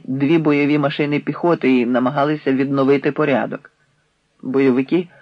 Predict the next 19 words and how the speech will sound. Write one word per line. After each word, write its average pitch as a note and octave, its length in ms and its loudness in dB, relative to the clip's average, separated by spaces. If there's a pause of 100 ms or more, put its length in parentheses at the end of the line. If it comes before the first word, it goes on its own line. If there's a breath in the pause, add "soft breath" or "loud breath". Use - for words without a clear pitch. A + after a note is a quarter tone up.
(320 loud breath)
у D3+ 100 2
відкритий D3+ 520 0
бій C#3+ 340 0
не C#3+ 200 -2
вступали, A#2+ 680 -6 (420)
і B2 140 -10
беркутівці C3 680 -4
кидалися C3+ 680 0
з B2 60 0
одного D3 380 2
району D3+ 380 0
міста C#3+ 400 -2 (300 soft breath)
в C#3 80 0
інший, C#3+ 520 -2 (1500 soft breath)
то D3 400 2
захищаючи C#3+ 720 2
від B2+ 160 0
розграбування C3+ 720 2
банк, D#3+ 500 0